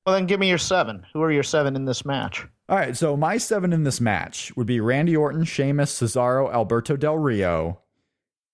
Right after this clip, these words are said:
Speaker 2: and then it's a tough final three. It really is a tough final three. Um,
Speaker 1: Not really, but okay.
Speaker 2: No, to me
Speaker 1: I,
Speaker 2: it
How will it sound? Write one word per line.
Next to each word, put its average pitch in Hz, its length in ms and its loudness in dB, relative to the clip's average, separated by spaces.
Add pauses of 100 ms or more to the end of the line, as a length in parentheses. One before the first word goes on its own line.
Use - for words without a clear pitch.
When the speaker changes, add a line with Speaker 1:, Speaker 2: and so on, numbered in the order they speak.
(220)
Speaker 2:
and 120 160 2
then 113 440 2 (2500)
it's - 60 -4
a 143 40 0
tough 190 280 -2
final 160 280 2
three. 101 560 -2 (1080)
It 117 180 2
really 160 280 4
is 139 160 0
a 104 40 -2
tough 117 240 -2
final 101 260 2
three. 85 400 0
Um, 107 440 2 (580)
Speaker 1:
Not - 180 -4
really, 117 540 0
but 113 300 -2
okay. 127 400 2 (180)
Speaker 2:
No, 277 160 2
to 269 120 -2
me 233 120 0
Speaker 1:
I, - 40 2
Speaker 2:
it 453 100 0